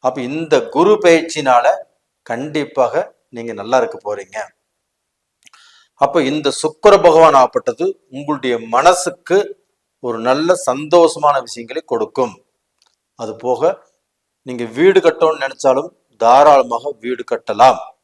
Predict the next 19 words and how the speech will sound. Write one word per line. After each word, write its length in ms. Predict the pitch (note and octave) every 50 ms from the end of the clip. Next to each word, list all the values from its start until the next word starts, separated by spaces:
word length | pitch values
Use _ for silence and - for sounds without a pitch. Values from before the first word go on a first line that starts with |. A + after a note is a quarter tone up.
| _ _ _ _ _ _ _ _ _ _ _ _ -
இடம் 380 | A#2 B2+ C#3 F3 G3+ G3+ F#3+
வாங்கணும்னு 420 | F3+ F3 F3 E3+ E3 E3 D#3+ D3+ C#3
நினைச்சாலும் 440 | C#3+ C#3 - - C#3+ C3+ C#3 D3+ - _ _ _ _ _ A#2
தாராளமாக 720 | G#2+ A#2 B2+ C#3 D3 C#3+ C#3 C3 B2 A#2+ A#2 A2+ C#3 D#3+ - _ _ _ _ _
இடம் 340 | _ A#2 A2+ A2+ C3 B2+ A#2+
வாங்கலாம். 520 | A#2 A2+ A2 G2+ G#2 G2+ A2+ B2+ B2 G#2+ - - _ _ _ _ _ _ _ _ _ _ _ _ _ _ _ _ _ _ _ _ _ _ _ _ _ _ _ _ _ _ _
ஆனா 140 | D3 E3 E3+
அது 200 | E3 D#3 D3 C#3
போக 420 | - F3+ G3 G#3 G#3 G3+ G3+ F3+
பாத்தீங்கன்னா, 320 | E3 C#3+ D#3 D#3 F3+ F3+ C#3 A2 G#2+ - _ _
இப்ப 200 | _ _ - F3
உங்களுடைய 680 | D3 D3 D#3+ E3+ D#3+ F3 E3 E3 D#3 C#3+ C3 - - _ _
தாய் 520 | - D#3+ D#3+ E3+ G3 G#3 G#3+ G#3 G#3 - _ _ _
விஷயத்துல 580 | D3+ - - E3 E3 D3 - - - C3+ C3+ E3+ G3 - - - _ _ _ _ _ _ _ _ _ _ _ _ _ _ _ _
கொஞ்சம் 400 | _ C3 A#2+ A2+ A#2+ A#2+ - _ -
குழப்பங்களை 540 | C3 B2+ D3+ D#3 D#3 E3 D3+ B2 B2+ B2+ B2+
கொடுக்கும். 480 | - A#2 G#2+ A2 G#2+ _ A2+ G#2+ G#2+ _ _ _ _ _ _ _ _ _ _ _ _ _ _ _ _ _ _ _ _ _ _ A#2+
அந்த 220 | A#2 A#2 A2+ A2
தாய்க்கும் 720 | A2 - - C3 C3 C3+ D3 D3 C3+ - - - E3 F3+